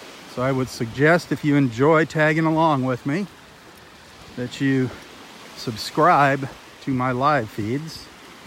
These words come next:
You should get a little notification there. It says, "Click here to subscribe." That way you'll get notified when I go live. You won't just stumble upon this.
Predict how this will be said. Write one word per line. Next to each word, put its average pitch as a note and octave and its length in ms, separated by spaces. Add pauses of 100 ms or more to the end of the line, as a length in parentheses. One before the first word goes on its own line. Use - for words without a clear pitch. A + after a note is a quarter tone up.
(1000)
You A#2 100
should D#3+ 220
get C#3+ 160
a - 20
little C#3 240
notification C#3 880
there. B2+ 320 (760)
It - 80
says, A#2 480 (280)
"Click D3+ 240
here C#3+ 280
to C3+ 80
subscribe." C3 880 (680)
That F#3 160
way F3+ 120
you'll E3 200
get D#3 240
notified C#3+ 640
when C#3 140
I C3+ 120
go C#3 180
live. C#3 500 (640)
You C3 100
won't C3+ 180
just B2 180
stumble C3+ 460 (1000)
upon A#2+ 440
this. C#3+ 380